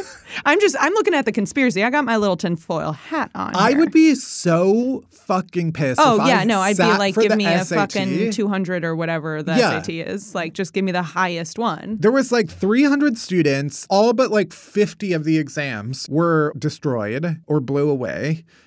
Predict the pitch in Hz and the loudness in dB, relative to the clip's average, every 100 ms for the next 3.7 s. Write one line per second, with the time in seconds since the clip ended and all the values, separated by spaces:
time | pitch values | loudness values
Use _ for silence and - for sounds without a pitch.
0 | _ 165 - 180 180 175 - 165 170 202 | _ -10 -4 -2 0 -2 -2 2 2 2
1 | 190 156 131 147 - 127 147 - 131 139 | 0 0 0 -4 -6 -4 -4 -4 -4 -4
2 | - 175 - 92 80 - - 214 220 220 | -4 -6 -6 -6 -6 -8 -6 -2 -2 -4
3 | - 190 175 170 143 170 202 | -6 -6 -6 -8 -10 -8 -10